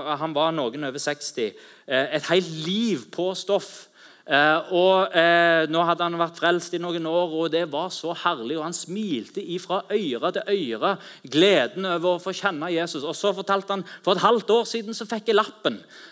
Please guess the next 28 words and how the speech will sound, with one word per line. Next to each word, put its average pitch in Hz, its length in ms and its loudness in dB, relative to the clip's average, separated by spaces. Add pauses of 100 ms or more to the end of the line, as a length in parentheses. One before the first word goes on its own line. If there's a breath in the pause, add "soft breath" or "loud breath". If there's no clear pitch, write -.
(120)
Eh, 135 320 4
og 147 80 4
han 185 80 2
hadde 190 160 0
jo 202 80 -2
mistet 196 320 -2
lappen 185 320 -4
mange 180 320 -2
ganger, 160 480 -2
og, 165 240 0
eh, 160 480 0
d-, 170 160 -10
d-, 160 160 -6
politiet 151 400 -4
tenkte 143 240 -4
han 151 160 -2
skulle 156 240 -6
aldri 170 240 2
skulle 185 240 -2
få 185 240 0
den 190 160 0
igjen, 185 240 -4
men 175 80 -4
nå 185 160 -4
hadde 185 220 -2
det 185 100 -8
fikset 170 320 -6
seg. 120 220 0